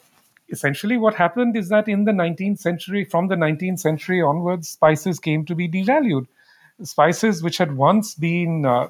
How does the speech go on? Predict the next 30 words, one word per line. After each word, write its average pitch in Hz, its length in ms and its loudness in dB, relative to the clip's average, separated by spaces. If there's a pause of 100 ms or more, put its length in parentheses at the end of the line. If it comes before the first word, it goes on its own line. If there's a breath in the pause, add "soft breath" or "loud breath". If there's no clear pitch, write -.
hugely 156 720 -4
valued 156 580 2
and 131 100 -2
expensive, 175 720 -2
and, 139 160 0 (500 loud breath)
uh, 110 140 4
in 120 200 -2
fact, 185 400 0
uh, 117 260 2 (180)
you 147 140 -2
know, 160 120 0
rich 147 320 -2
Europeans 147 640 -2
used 185 380 -4 (160)
enormous 240 640 2
amounts 165 340 0
of 131 100 -6
spices 120 500 -2
in 113 100 -4
their 110 140 2
food. 104 300 -8 (760 soft breath)
But 170 160 4
in, 180 240 0
from 170 200 0
the 170 80 2
nineteenth 160 420 0
century 190 320 -2
onwards, 190 400 -2
that 185 200 -2
stopped. - 500 0